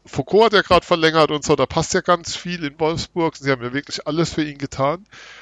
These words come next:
Dass er den Schritt nach Mannheim geht, war, glaub ich, für alle, die Mannheim ein bisschen näher sehen, gerade alles andere als selbstverständlich und eine logische Entscheidung, was, glaub ich, nur für alle, die sozusagen das Team eher nach den Namen bewerten, als das, was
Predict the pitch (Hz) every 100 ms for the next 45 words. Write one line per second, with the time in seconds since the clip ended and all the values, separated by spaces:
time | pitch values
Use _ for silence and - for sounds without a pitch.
0 | - - _ - 127 170 147 143 - 175
1 | 156 135 156 190 185 180 180 160 156 156
2 | 156 - - 139 185 185 175 165 147 160
3 | 160 160 170 147 120 143 190 - 175 160
4 | 147 147 156 143 147 170 143 143 135 123
5 | 143 - 127 - 135 - 175 170 - -
6 | 147 139 139 160 139 139 147 160 - 143
7 | - 147 165 147 139 - 139 143 - 147
8 | - 147 131 143 143 143 - 139 143 143
9 | - 135 135 135 - - 143 151 147 147
10 | 143 135 131 135 127 147 165 147 151 156
11 | 151 135 151 - 143 131 -